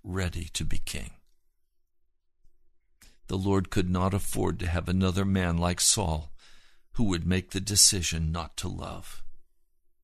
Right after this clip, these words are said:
who was utterly selfish and given over to himself. He needed a man who would be willing to go through the fire of being chased through the desert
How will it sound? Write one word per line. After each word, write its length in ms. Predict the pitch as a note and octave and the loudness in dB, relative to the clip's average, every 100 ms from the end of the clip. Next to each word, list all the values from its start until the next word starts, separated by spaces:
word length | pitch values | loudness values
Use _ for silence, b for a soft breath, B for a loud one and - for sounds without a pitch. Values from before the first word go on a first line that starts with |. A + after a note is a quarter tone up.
| _ _ _ _ _ _ _ B B B | _ _ _ _ _ _ _ B B B
who 140 | A#2 | 4
was 240 | F#2 F2 - | 4 2 0
utterly 340 | G#2+ G#2+ G#2+ G2+ | 0 0 2 6
selfish 640 | - - G#2+ - A2 - | 6 6 2 4 6 6
and 280 | - F#2 F2+ | 4 -2 0
given 340 | G#2+ G2 G#2 | -2 0 -2
over 340 | - G#2+ G#2 G#2 | -2 -4 -2 -4
to 260 | - - | 8 10
himself. 960 | - A2+ E2+ - - - - - - - - - _ _ _ _ _ _ _ _ _ _ _ _ _ _ _ - - - | 12 10 6 6 4 4 -2 -4 0 0 -2 -6 _ _ _ _ _ _ _ _ _ _ _ _ _ _ _ -20 -20 -6
He 120 | A#2 | 0
needed 360 | G2+ B2 D3+ F3 | 2 4 4 4
a 80 | D#3+ | 4
man 380 | B2 A#2+ B2 B2+ | 6 4 4 2
who 160 | B2+ | 2
would 220 | A#2 A#2 A2 | 2 2 2
be 120 | A#2 | 0
willing 420 | G#2 C3+ D#3+ D3+ | 2 2 2 2
to 100 | A2 | 0
go 280 | F2+ C#3 D3 | 0 0 2
through 220 | - C#3+ | 6 6
the 140 | G2+ | 6
fire 920 | F2+ - - - F3 F#3+ D3 F#2+ A2 B2+ - | 2 4 4 6 6 6 4 4 2 2 0
of 240 | B2+ A2+ | 0 2
being 300 | C#3 C3+ A#2+ | 0 2 0
chased 680 | - - F3 G3+ - - - | 4 6 6 6 6 4 4
through 200 | E3 D#3+ | 2 6
the 140 | C3 | 4
desert 680 | G#2 F#2 E3+ D#3 - E2+ | 4 6 6 8 6 4